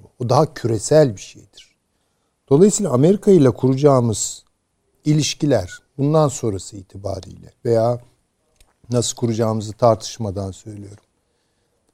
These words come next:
Sürdüreceğimiz olan o ilişkiler Avrupa Birliği ile aynı şekilde. Ne, ne, ne kadarıyla küreseldir,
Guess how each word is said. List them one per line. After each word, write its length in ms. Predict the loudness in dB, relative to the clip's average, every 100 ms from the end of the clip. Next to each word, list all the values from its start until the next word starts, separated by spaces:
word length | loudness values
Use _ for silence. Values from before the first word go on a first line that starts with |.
| _
Sürdüreceğimiz 840 | -6 -2 0 2 4 6 6 4
olan 260 | 2 0 -4
o 140 | -8
ilişkiler 600 | -10 -10 -14 -16 -18 -18 -20 _ _
Avrupa 480 | 2 4 4 4 4
Birliği 380 | 6 2 2 -2
ile 240 | -6 -14 -12
aynı 280 | -4 -4 -4
şekilde. 340 | -12 -20 _ _ _ _ _ _ _ _ _ _ _ _ _ _ _ _ _ -20 _ _ -8
Ne, 580 | 0 4 4 4 2 2
ne, 200 | 2 2
ne 140 | 0
kadarıyla 500 | 0 2 2 2 -2
küreseldir, 920 | -2 0 0 0 -2 -2 -2 -8 -12